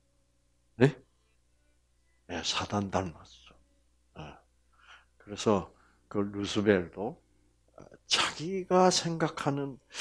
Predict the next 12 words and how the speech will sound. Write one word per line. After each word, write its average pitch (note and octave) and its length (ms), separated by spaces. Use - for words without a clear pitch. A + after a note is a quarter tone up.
조건적 E3+ 640
사랑이라야만 B2+ 1600
이 A2 280
우주의 G#2+ 840
통치를, - 800
아, - 420
아, - 300
잘 - 420
해갈 G2 380
수 - 160
있을 F#2 300
텐데, D#2 320